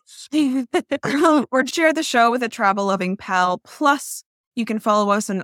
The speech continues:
Speaker 2: all the social media platforms at Travel Mug Podcast.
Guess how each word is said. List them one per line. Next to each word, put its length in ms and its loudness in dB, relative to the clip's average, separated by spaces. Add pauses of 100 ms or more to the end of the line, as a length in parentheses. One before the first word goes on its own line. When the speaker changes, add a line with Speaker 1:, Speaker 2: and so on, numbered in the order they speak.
Speaker 2:
all 340 0
the 120 -4
social 300 -6
media 280 -6
platforms 680 -2
at 140 -8
Travel 280 -10
Mug 260 -12 (120)
Podcast. 920 -6